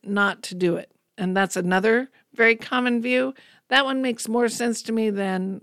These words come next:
the first view of it having some kind of power in and of itself. But I think you can make a better case for view number three, which is that baptism is a culturally understood ritual that is a sign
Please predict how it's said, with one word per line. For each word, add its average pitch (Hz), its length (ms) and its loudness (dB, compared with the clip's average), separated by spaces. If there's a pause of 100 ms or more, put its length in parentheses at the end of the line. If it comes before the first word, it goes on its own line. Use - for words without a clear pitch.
(120)
the 220 120 -6
first 202 340 -2
view 208 260 4
of 190 160 -2
it 190 140 -2 (220)
having 190 380 -2
some 185 200 -6
kind 180 240 -6
of 170 100 -12
power 190 340 0
in 202 220 -4
and 190 140 -2
of 175 100 -4
itself. 220 560 -2 (840)
But 214 140 6
I 247 140 8
think 269 260 2
you 285 100 -2
can 254 200 2
make 233 180 2
a 226 80 4
better 220 360 4
case 214 460 0
for 208 360 4
view 208 360 4
number 196 380 2
three, 196 640 2 (540)
which 202 280 0
is 185 480 2 (280)
that 202 300 2
baptism 226 720 2
is 185 240 -4
a 190 120 2
culturally 254 840 -2
understood 214 800 -2
ritual 240 600 0 (280)
that 208 160 0
is 185 160 -2
a 180 140 2
sign 202 800 0